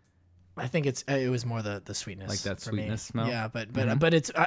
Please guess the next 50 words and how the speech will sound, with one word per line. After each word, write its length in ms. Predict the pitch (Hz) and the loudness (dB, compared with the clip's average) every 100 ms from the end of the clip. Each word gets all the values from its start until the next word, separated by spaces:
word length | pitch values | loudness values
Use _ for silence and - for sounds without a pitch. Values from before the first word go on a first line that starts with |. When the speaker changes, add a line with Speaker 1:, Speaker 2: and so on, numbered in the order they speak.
| - | 6
Speaker 1:
obviously 520 | 156 175 160 - 127 | 6 6 4 2 0
it's 100 | 117 | 0
very 160 | 110 107 | -4 -6
tart, 400 | - 120 98 107 | -4 -4 -4 -4
and, 220 | 107 95 | -6 -4
and 120 | 113 - | -4 -2
so 140 | 120 | -2
I 100 | 110 | -2
feel 260 | - 120 110 | -2 -2 0
weird 240 | 113 110 | -2 0
saying 380 | - 113 107 107 | -2 -2 -2 -4
that 100 | 107 | -4
I 40 | |
s-, 180 | 101 - 107 | -4 -6 -6
I, 200 | 101 110 | -8 -6
the 80 | 110 | -10
first 260 | - 104 | -6 -6
thing 140 | - 104 | -6 -6
I 40 | |
notice 280 | 101 98 - | -6 -6 -4
Speaker 2:
Don't 100 | 151 | -4
Speaker 1:
is, 80 | - | -2
Speaker 2:
feel 120 | 180 | -2
Speaker 1:
is 60 | 120 | 0
Speaker 2:
weird. 80 | 123 | -2
Speaker 1:
some 100 | - | -4
sweetness. 580 | - 175 101 95 - | 0 -2 -2 -6 -2
Speaker 2:
That's 220 | 135 139 104 | 0 -2 -2
Speaker 1:
Um, 180 | 98 | -2
Speaker 2:
like 200 | 127 123 | 0 2
a, 200 | 131 131 - | 2 0 -4
like, 180 | 123 120 | -4 -2
again, 360 | 123 135 104 98 _ - _ _ _ _ _ _ | 0 0 0 -2 _ -20 _ _ _ _ _ _
the, 320 | 131 131 123 - | 4 6 4 2
the 140 | 123 | 0
amount 320 | 123 131 143 139 | 4 4 4 2
of 180 | 110 | 2
brewers 440 | 120 127 131 131 123 | 2 4 4 4 4
in 60 | |
the 40 | 117 | 2
United 260 | 113 113 | 2 -2
States 300 | - 110 104 | -4 -4 -4
compared 380 | - 107 110 107 | -4 -4 -2 -4
to 60 | 101 | -4
the 140 | 98 - - | -8 -10 -6
amount 320 | 101 101 98 | -4 -2 -4
of 160 | 101 | -8
beer 160 | 104 101 | -6 -6
drinkers 640 | 95 95 92 82 90 - - | -6 -8 -8 -10 -12 -16 -16
is 540 | 104 98 107 - - | -12 -12 -14 -18 -18